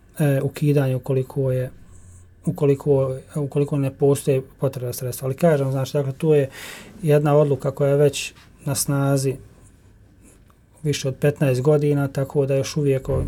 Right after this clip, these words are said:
njoj se nije, e, raspravljalo, ali zaista kad se sagledaju sve, e, uštede koje bi se ostvarile u pogledu angažovanja osoblja koju,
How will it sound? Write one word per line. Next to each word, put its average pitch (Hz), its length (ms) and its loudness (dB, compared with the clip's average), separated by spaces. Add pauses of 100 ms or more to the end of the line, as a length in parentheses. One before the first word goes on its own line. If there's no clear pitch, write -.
njoj 135 200 0
se - 160 -4
nije, 135 200 0
e, 123 60 -6 (540)
raspravljalo, 147 840 2
ali 131 320 0 (400)
zaista 151 520 2
kad 139 160 -2
se - 180 -2
sagledaju 151 460 4
sve, 165 260 4
e, 143 100 2 (600)
uštede 165 420 4
koje 147 240 4
bi 139 100 -4
se 147 180 -2
ostvarile 147 600 2
u 143 100 -8
pogledu 147 460 2
angažovanja 143 500 2
osoblja 147 340 2
koju, 139 280 0